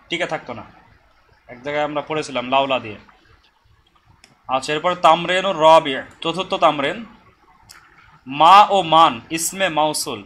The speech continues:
মা ও মান তো আমরা এই দুইটাই প্রশ্নবোধক ইস্তেফাম হিসেবে দেখছি। মা হচ্ছে হরফে ইস্তেফাম আর মান হচ্ছে ইসমে ইস-,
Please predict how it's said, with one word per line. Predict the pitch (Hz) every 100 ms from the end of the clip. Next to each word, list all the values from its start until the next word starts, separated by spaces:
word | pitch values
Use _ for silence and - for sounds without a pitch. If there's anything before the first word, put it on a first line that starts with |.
| -
মা | 131 170
ও | 185
মান | 185 190
তো | 190
আমরা | 190 190 190 185
এই | 156
দুইটাই | 147 170 185
প্রশ্নবোধক | 180 175 180 175 165 190 196 _ _ _ _ -
ইস্তেফাম | 151 185 175 175
হিসেবে | 175 185 165
দেখছি। | 147 - 185 233 _ _ _ _ _ _ _ _ _ _ _ _ _ _ _ _ _ _ _ 123
মা | 147 160
হচ্ছে | 165 160 - 165 151
হরফে | 131 156 -
ইস্তেফাম | 165 - 170 190 185
আর | 151
মান | 143 151 156
হচ্ছে | 165 - 220 285 _ _ _ _ _
ইসমে | 165 180 190 196 190
ইস-, | -